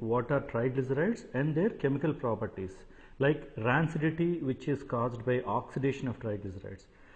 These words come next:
and the hy-, trans fats, which are formed due to partial hydrogenation of triglycerides,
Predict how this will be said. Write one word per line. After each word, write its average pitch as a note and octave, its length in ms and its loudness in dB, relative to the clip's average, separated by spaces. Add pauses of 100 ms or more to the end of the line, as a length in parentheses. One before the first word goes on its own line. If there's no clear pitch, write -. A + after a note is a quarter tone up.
(160)
and A#2 220 0
the B2 100 0 (140)
hy-, A#2+ 180 0 (140)
trans D3 360 4
fats, F3 440 0
which B2+ 260 2
are C#3+ 260 4 (100)
formed C3 460 0
due B2+ 220 2
to G3+ 400 2
partial C#3 420 2
hydrogenation B2 680 2
of F#3 140 -2 (180)
triglycerides, A2 680 -2